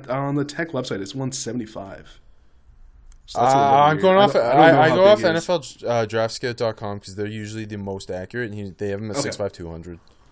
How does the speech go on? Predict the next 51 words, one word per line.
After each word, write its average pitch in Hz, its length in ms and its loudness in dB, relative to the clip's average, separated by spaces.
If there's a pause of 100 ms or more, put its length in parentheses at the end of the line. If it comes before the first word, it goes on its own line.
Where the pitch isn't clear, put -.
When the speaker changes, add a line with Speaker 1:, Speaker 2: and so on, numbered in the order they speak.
(200)
Speaker 1:
All 147 100 2
right, 123 220 -2
that 160 120 6
makes 160 200 2
me 131 60 -2
happier. 110 420 -8 (340)
Uh, 117 220 -2
but 143 200 -2
f-, - 140 -14 (260)
regardless, 151 600 0
he's 147 140 0
Speaker 2:
I 110 40 4
love 135 100 4
Speaker 1:
long 107 220 2
and 98 100 0
Speaker 2:
him. 131 40 0
Speaker 1:
lanky. 123 500 -6 (640)
I 123 140 0
love 123 240 2
him. 123 140 -4
Like, 127 240 -4 (1000)
he, 160 260 -6
you 190 60 2
know, 175 120 4
like, 165 160 2
the 165 80 6
release 156 320 4
isn't 175 160 -2
the 180 80 -2
fastest. 143 560 -2
Like, 147 280 -4 (580)
he, 156 120 -18
his 151 200 -6
hands 147 260 -2
can 156 80 -6
be 147 80 0
inconsistent, 143 500 -4
but, 139 120 -4
like, 120 340 -6 (960)
he 135 120 -14
just 143 180 -2
Speaker 2:
He - 60 0
Speaker 1:
makes 156 140 0
Speaker 2:
makes - 40 2
Speaker 1:
so 147 60 2
Speaker 2:
some 135 180 4
Speaker 1:
many, 113 140 -4
like, 101 260 -12
Speaker 2:
f-, 117 60 -10
wow 107 440 -2
plays. 90 640 -8